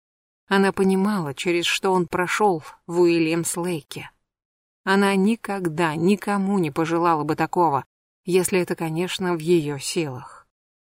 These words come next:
"Послушай, Гейб", тихо сказала она, "если ты прав в своих подозрениях, ты тот, кто принёс сюда опасность. Думаю, мне будет безопаснее находиться подальше от тебя".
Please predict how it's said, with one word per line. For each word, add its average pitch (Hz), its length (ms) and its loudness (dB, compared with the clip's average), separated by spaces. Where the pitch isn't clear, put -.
"Послушай, 196 720 0
Гейб", 165 400 2
тихо 180 300 0
сказала 160 500 -4
она, 156 320 -6
"если 196 420 2
ты 196 180 2
прав 202 440 -4
в - 60 -8
своих 185 340 4
подозрениях, 175 920 -2
ты 190 220 6
тот, 214 320 2
кто 180 260 2
принёс 180 460 2
сюда 165 480 0
опасность. - 760 -8
Думаю, 208 380 4
мне 202 240 4
будет 185 380 4
безопаснее 180 600 0
находиться 170 560 0
подальше 175 540 -2
от 127 100 -10
тебя". 156 380 -6